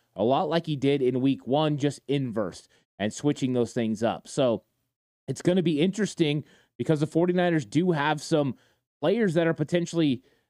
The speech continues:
you know, up for grabs, some positions that are up for grabs as far as starters go, with Isaiah Oliver being the most notable, with both Kyle Shanahan and Steve Wilks both talking about Oliver's position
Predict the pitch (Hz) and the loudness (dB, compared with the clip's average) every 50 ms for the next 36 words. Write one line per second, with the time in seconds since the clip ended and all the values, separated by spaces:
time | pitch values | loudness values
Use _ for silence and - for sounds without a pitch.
0 | _ _ _ - 143 147 139 131 - - - - 185 190 - - 180 165 139 131 | _ _ _ -2 0 0 0 0 -2 -4 -2 -2 -2 0 0 0 -2 -2 0 0
1 | 143 151 170 165 156 - - 160 156 151 151 143 160 156 - 170 156 131 160 147 | 0 0 0 0 -2 0 0 -2 0 0 0 0 0 0 -2 -2 0 0 2 2
2 | 139 147 160 151 - 151 135 104 139 147 151 156 156 127 139 127 - - 151 143 | 2 2 0 0 0 -2 -2 0 0 2 2 2 0 0 -2 -4 -2 0 0 0
3 | 135 123 - - 156 160 196 190 165 139 120 - 135 123 113 107 101 90 - - | 0 -2 -2 -2 0 2 2 2 0 0 0 0 0 2 2 2 0 -2 -4 -10
4 | _ _ _ - 107 120 135 139 131 123 135 151 160 147 113 123 151 175 165 143 | _ _ _ -2 0 2 2 2 2 2 2 0 0 0 0 0 2 2 2 2
5 | 143 139 123 107 135 143 156 156 147 139 147 147 135 - 117 131 143 180 180 170 | 0 0 0 0 0 0 2 2 2 2 2 2 0 0 0 2 2 2 2 2
6 | 113 120 113 113 110 - _ _ _ _ _ _ - 135 143 123 107 95 120 151 | 2 2 2 2 0 -2 _ _ _ _ _ _ -2 0 0 -2 -2 -2 0 0
7 | 151 151 - - 170 156 165 156 - - 160 160 160 156 156 151 135 120 131 156 | 0 0 -2 -2 -2 0 -2 -2 0 0 0 2 2 2 2 0 0 -2 0 -2
8 | 165 156 - - - 175 160 120 107 139 160 165 208 175 - - - _ _ _ | -2 -2 -4 -4 -2 -2 -2 0 0 2 2 2 0 -2 -6 -12 -20 _ _ _
9 | _ _ _ _ _ - 131 147 139 - - - 147 151 156 - 165 156 147 135 | _ _ _ _ _ 0 0 0 0 -2 -2 0 0 0 0 -2 -2 -2 0 2
10 | 151 143 135 - - 123 143 160 160 151 135 147 143 127 - - 131 127 147 151 | 2 0 0 -2 0 0 2 2 2 2 2 0 0 -2 -2 -2 0 0 0 0
11 | - - 151 135 127 110 | 0 0 0 0 0 -4